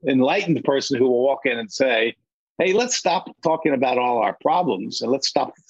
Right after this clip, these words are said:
thinking about our only approach is throwing more money. Let's stop and ask, if this problem didn't exist, what goal would we achieve?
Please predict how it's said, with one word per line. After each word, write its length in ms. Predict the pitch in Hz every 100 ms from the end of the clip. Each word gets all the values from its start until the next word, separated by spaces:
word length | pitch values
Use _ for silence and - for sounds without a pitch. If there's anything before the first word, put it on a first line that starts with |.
| _
thinking 260 | - - 131
about 260 | 113 120 113
our 180 | 104
only 260 | 120 151 131
approach 420 | 101 135 131 -
is 80 | -
throwing 320 | - 117 104
more 160 | 98 95
money. 380 | 123 160 107 - - - -
Let's 200 | 190 -
stop 380 | 160 143 139 -
and 160 | 123
ask, 360 | 131 120 98 - _ _ _
if 120 | 117 -
this 200 | - -
problem 380 | 147 139 120 110
didn't 220 | 123 110
exist, 380 | 95 - 131 -
what 220 | 117 98
goal 240 | 117 110 104
would 120 | 95
we 300 | 107 101 98 _ _
achieve? 640 | 107 - 156 151 101 98